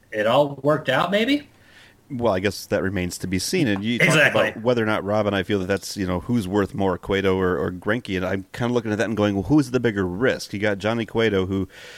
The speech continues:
Speaker 2: maybe has some health issues, some arm issues, possibly,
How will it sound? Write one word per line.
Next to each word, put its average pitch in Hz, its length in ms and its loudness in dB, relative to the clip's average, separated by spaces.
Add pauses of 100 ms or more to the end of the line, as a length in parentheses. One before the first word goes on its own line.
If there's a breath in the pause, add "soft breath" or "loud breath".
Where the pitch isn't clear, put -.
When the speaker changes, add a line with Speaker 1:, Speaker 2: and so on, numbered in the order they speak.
(260 loud breath)
Speaker 2:
maybe 120 440 2
has 110 320 2
some 107 540 -2
health 139 340 0
issues, 98 420 -2
some 101 160 -4
arm 110 240 0
issues, 98 460 -2 (180)
possibly, 95 600 -2